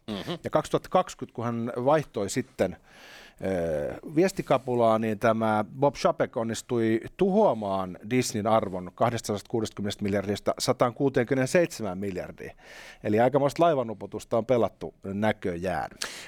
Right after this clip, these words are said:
Speaker 1: Mitäköhän nyt, kun, ö, väitteiden mukaanhan Walt Disney itse on syvä jäädytetty, tarinaa ei kerro, onko pelkkä pää vai koko mies, ö, viiksineen päivineen, niin jo-, jo-, jossain tuolta tuubissa,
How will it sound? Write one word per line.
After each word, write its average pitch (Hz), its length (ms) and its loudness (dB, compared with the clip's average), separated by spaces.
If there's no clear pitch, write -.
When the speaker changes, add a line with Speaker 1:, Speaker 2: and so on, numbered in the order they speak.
Speaker 1:
Mitäköhän 185 640 2
nyt, 165 200 0
kun, 139 420 2
ö, 123 260 2
väitteiden 147 340 2
mukaanhan 113 420 -2
Walt 123 280 2
Disney 113 420 2
itse 104 400 2
on 98 320 -6
syvä 101 260 0
jäädytetty, 98 640 -2
tarinaa 120 300 4
ei 110 60 0
kerro, 120 300 4
onko 110 160 -2
pelkkä 117 320 0
pää 143 340 4
vai 127 160 4
koko 127 400 0
mies, 143 540 2
ö, 113 560 0
viiksineen 120 420 2
päivineen, 127 560 2
niin 113 400 -4
jo-, - 160 -12
jo-, 110 180 -8
jossain 120 360 2
tuolta 107 340 -4
tuubissa, 123 480 2